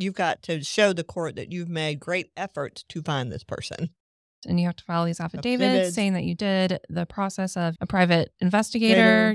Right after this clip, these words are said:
Speaker 2: you hired to look into it. You've done searches online. You've talked to people that know this person. I mean, it, it's not a quick and easy process
Speaker 1: No.
Speaker 2: whatsoever.
Speaker 1: It will increase the cost, but just because you can't find him, you could still get divorced, for
Speaker 2: It
Speaker 1: sure.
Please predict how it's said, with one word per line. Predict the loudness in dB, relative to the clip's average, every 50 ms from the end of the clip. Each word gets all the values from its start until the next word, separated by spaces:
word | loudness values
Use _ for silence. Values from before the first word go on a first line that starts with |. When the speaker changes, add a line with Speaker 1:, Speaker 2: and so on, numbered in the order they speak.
| 0
Speaker 2:
you | -4 -4
hired | -2 0 0 2 2 0 0 0 -2 -4 -6
to | -8 -6
look | -8 -6 -4
into | -4 -4 -4 -2 -4 -2 0
it. | 0 0 0 0
You've | -2 -4 -6 -4
done | -2 -2 -2 -2 -2
searches | -2 -4 -4 -4 -4 -4 -4
online. | -2 -4 -2 -2 -2 0 0 2 2 2 2 2 0 -2 -4 _ _ _ _ _ _ _
You've | -4 -2 -2 -2 -4
talked | -6 -4 -2 -2 -2 -4 -8
to | -8
people | -8 -8 -8 -4 -2 -2 0 0 0 0
that | 0 -2 -2 -2 -2
know | -2 0 0 0
this | 0 -2 -4 -6
person. | -4 -4 -4 -4 -4 -2 -2 0 2 2 2 2
I | 0 -2 -6 _ _ _ _ _ _
mean, | 0 2 2 4 4
it, | 2 0 0 -2 -6 -10
it's | -12 -12 -12 -8 -2
not | 0 2 4 4 4
a | 4 2
quick | 2 0 -2 0 2
and | 2 4
easy | 4 4 2 -2 -2
process | -2 -2 -4 -2 -2 -2 0
Speaker 1:
No. | 2 2
Speaker 2:
whatsoever. | 2 2 0 -2 -2 -2 -4 -6 -8 -8 -8 -10 -14 _ _
Speaker 1:
It | -8 -8 -8 -4 4
will | 6 6 8
increase | 8 4 4 2 2 2 0
the | -2 -8
cost, | 0 4 6 6 6 6 4 2 0
but | 0 0 0 -2
just | -4 -6 -6 -6
because | -2 -2 0 0
you | 0 2
can't | 0 0 0 2
find | 0 2 2 2
him, | 0 0 -2
you | -2
could | -2 -2 -2
still | 0 0 0
get | 0 -2 -6
divorced, | -6 -10 -10 -8 -8 -10 -12 -12 -4 -2
for | 0
Speaker 2:
It | 0 0
Speaker 1:
sure. | -2 -6 -8 -10